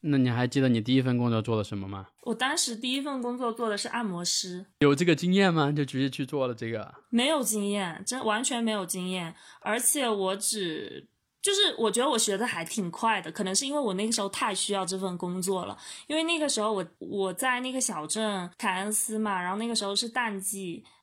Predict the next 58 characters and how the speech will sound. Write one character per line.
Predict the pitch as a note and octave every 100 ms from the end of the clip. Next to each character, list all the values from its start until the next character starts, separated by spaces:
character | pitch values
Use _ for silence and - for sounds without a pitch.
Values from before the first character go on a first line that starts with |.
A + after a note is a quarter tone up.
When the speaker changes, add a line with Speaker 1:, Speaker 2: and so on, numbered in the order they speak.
| _
Speaker 2:
基 | C4+
本 | C4 E3+
上 | A#3 G3 F#3+
工 | A#3 A#3
作 | C4 A3+
的 |
地 | G3 G3+
方 | G3 F#3
都 | G3
不 | A3
缺 | A3 G#3 G3+
人。 | F#3+ D3+ C#3+ E3+
我 | - G3+ F#3+
第 | B3+ C4
一 | C4+
次 | - C#4
去 | A3 - A#3 G#3+ F#3+
投 | - F#3 D#3+
这 | E3+ G3
个， | F#3+ F3+ - - - - _
就 | - A3+
是 | A3+
投 | A3 F3+
这 | F3+ G#3
家 | G#3
按 | G#3+
摩 | F3+
店 | E3 G#3+
的 | F3+
时 | F3 F3+
候， | F#3 E3 - - _
老 | F3+ F3+ G3
板 | G#3 D#3 -
也 | F3+ F3
不 | A#3
收 | - G3+ G3+
我， | F#3 -
然 | F3+
后 | G#3+
那 | A#3
个 | G#3+
老 | F3
板 | F3+ F3
是 | G#3
个 | G3
韩 | F3+ F3
国 | F3 E3+
人， | -
他， | - A3+ A3+ _ _
他 | - B3
从 | B3 G#3
来 | F#3+ F#3
都 | G3
不 | G3
收 | G3+ F#3+
中 | F#3 G3
国 | F#3 E3+
人， | - A3